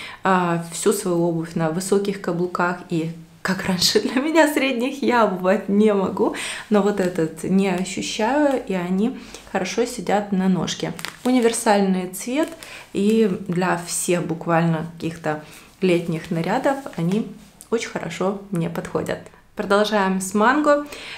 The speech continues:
А, я засматривалась на костюм из льна, вот такого яркого, зеленого, жизнерадостного цвета. Он есть еще и в беже. А, ну, бежевых вещей у меня и так достаточно,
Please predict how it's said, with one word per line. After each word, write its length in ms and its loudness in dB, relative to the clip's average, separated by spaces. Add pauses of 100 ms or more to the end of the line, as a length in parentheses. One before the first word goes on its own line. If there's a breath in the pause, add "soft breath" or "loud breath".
(160 loud breath)
А, 260 8
я 220 4
засматривалась 880 0
на 520 2
костюм 440 2
из 260 0
льна, 460 4
вот 180 0
такого 460 0 (120)
яркого, 840 -2 (160)
зеленого, 720 2
жизнерадостного 1000 2
цвета. 500 -2
Он 200 2
есть 280 0
еще 220 -2
и 160 4
в 160 -8
беже. 420 2 (680 loud breath)
А, 280 2
ну, 180 2
бежевых 480 0
вещей 500 -4
у 60 -6
меня 160 -2
и 40 -2
так 200 -8
достаточно, 640 -2